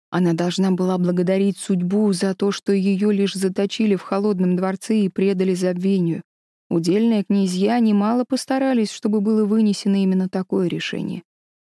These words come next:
«Нет, я запрещаю тебе!» — яростно выдохнул император Бэймянь и с трудом продолжил. «Я запрещаю тебе произносить имя Цюшуй!»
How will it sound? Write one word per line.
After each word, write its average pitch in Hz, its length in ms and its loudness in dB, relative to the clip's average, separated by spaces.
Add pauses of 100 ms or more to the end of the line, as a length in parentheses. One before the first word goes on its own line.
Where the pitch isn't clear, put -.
(340)
«Нет, 196 720 2 (380)
я 202 340 2
запрещаю 196 800 2
тебе!» — 175 400 0 (420)
яростно 175 500 0
выдохнул 175 480 -2
император 175 520 -2
Бэймянь 180 460 2
и 170 40 0
с - 80 -6
трудом 180 380 -2
продолжил. 175 580 -4 (480)
«Я 196 300 2
запрещаю 196 840 2
тебе 196 440 2
произносить 190 1120 2 (100)
имя 208 460 4
Цюшуй!» 202 960 0